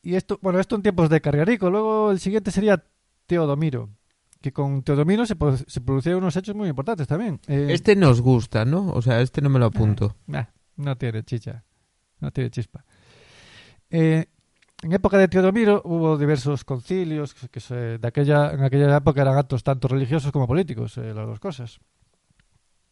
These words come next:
Speaker 1: Y se, en uno de estos concilios, creo que en Braga, en unos dicen que en Braga, en otros dicen que en Lugo, bueno,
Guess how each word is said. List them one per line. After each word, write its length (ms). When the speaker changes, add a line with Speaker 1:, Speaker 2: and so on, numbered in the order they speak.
Speaker 1:
Y 380
se, 680
en 100
uno 120
de 40
estos 180
concilios, 640
creo 160
que 80
en 120
Braga, 360
en 100
unos 200
dicen 260
que 80
en 100
Braga, 220
en 60
otros 180
dicen 180
que 80
en 80
Lugo, 240
bueno, 240